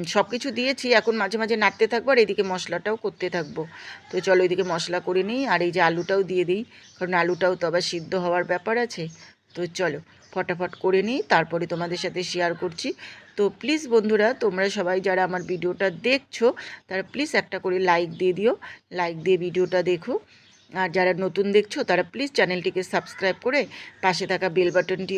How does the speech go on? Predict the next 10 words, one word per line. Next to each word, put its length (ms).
all 200
করে 260
দিও, 200
তাহলে 360
আমি 260
যখন 300
নতুন 300
নতুন 360
ভিডিও 320
ছাড়বো 300